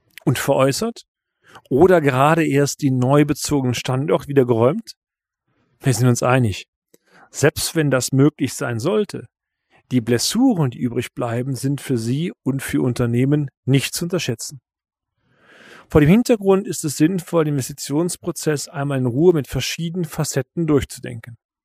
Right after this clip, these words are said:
Erster Schritt. Nennen wir es mal die Anregungsphase. Oftmals ergeben sich im laufenden Geschäftsprozess eine Fülle von Indikatoren,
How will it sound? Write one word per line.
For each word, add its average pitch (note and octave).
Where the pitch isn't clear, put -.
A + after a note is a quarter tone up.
Erster G#3
Schritt. -
Nennen E3
wir F#3
es D#3
mal E3
die F#3
Anregungsphase. A#2+
Oftmals F#3
ergeben C3
sich A#2+
im B2
laufenden B2
Geschäftsprozess -
eine D3+
Fülle G#3
von -
Indikatoren, D#3